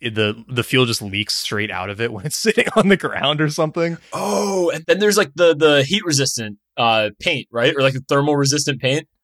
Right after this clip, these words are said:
Speaker 2: that they have.
Speaker 1: Yeah. What's the issue with that?
Speaker 2: So it's like, okay, so the paint is, like, super, super expensive, number one.
Speaker 1: Right.
Speaker 2: And then it's also very temperature sensitive. <laughs> So it basically has to be repainted after every flight.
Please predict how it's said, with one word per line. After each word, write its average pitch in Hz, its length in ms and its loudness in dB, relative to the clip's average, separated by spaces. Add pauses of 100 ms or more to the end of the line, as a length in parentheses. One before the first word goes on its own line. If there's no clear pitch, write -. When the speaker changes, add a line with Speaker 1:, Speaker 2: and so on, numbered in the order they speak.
(400)
Speaker 2:
that 160 120 -8
they 165 80 0
have. 175 280 0 (280)
Speaker 1:
Yeah. 123 760 -2
What's 123 280 -10
the 180 100 -8
issue 180 200 -10
with 175 120 -10
that? 175 260 -8 (220)
Speaker 2:
So 180 260 4
it's 151 200 -4
like, 151 260 0
okay, 135 180 -2
so 135 140 -2
the 123 80 -4
paint 175 320 -4
is, 127 100 -4
like, 107 120 -6
super, 165 440 -2
super 135 240 0
expensive, 101 600 -4
number 117 260 2
one. 104 320 0
Speaker 1:
Right. 110 300 -2 (200)
Speaker 2:
And 143 160 0
then 151 140 0
it's 139 160 -4
also 147 320 0
very 127 320 0
temperature 160 440 -4
sensitive. 214 480 -6 (180)
<laughs> - 180 -20
So - 540 2
it 147 200 -2 (240)
basically 156 300 0
has 165 140 -2
to 156 80 -2
be 139 100 2
repainted 131 640 0
after 107 380 -2
every 117 240 0
flight. 107 420 0